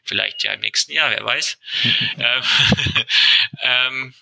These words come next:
Speaker 1: da sollte es ja so ein bisschen über den Stubai-Gletscher gehen. Aber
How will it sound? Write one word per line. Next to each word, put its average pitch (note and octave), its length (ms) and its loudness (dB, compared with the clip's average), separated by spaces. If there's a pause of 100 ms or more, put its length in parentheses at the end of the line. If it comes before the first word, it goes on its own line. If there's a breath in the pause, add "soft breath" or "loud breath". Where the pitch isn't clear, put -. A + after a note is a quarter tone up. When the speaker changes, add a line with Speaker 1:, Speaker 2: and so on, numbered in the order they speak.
(840 soft breath)
Speaker 1:
da D3 160 -2
sollte D3 400 2
es C#3+ 200 0
ja C3+ 180 2
so C3+ 120 -2
ein A#2 80 -6
bisschen D3 280 0
über B2 180 -2
den A#2 120 0
Stubai-Gletscher A2+ 720 0
gehen. A2 480 -6 (600)
Aber B2 320 0